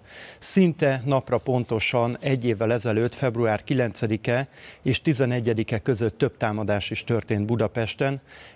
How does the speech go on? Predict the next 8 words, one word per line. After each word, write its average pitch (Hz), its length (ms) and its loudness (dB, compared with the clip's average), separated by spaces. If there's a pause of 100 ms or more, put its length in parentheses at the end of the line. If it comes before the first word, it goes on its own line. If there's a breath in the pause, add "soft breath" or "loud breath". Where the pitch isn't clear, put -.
Ezeket 147 440 0
a 123 40 -2
támadásokat 123 960 0
antifasiszta 123 800 -2
érzelmű 113 420 -2
emberek 117 360 0
követték 110 560 -2
el 113 240 0